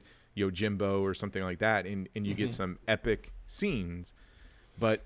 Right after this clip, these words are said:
Speaker 1: um, they're not as flourished and elaborate as the Hong Kong stuff, like your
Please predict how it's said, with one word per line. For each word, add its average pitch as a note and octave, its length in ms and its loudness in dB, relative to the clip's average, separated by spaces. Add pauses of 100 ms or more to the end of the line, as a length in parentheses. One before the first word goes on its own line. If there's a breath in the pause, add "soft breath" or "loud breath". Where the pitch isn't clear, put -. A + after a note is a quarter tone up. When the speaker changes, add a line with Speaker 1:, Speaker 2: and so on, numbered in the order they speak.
(140)
Speaker 1:
um, G#2 460 2
they're A2 180 4
not A#2 520 2
as G#2+ 180 -2
flourished A2 560 2
and F#2 100 0
elaborate F#2 760 2 (400)
as F2+ 540 -2
the F#2+ 60 -6
Hong G#2 320 0
Kong A#2+ 300 -4
stuff, A#2 480 2
like F#2 240 -6
your F2+ 180 -6